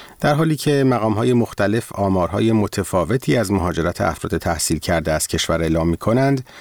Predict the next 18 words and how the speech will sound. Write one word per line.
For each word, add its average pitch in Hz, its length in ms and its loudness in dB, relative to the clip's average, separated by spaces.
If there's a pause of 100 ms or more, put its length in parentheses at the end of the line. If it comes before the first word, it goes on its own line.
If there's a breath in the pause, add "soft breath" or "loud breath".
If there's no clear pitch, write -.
(380 loud breath)
بیش 95 200 0
از 87 180 0
دو 104 140 2
سال 131 260 0
است 120 200 -2
که 120 100 0
آماری 101 520 2
از 104 200 0
میزان 95 340 2
مهاجرت 87 580 0
نخبگان 85 600 0
به 76 120 0
صورت 85 500 -2
رسمی - 340 0
و 80 220 0
جامع 117 440 2 (460 loud breath)
منتشر 82 680 -2 (100)
نشده. 98 580 -2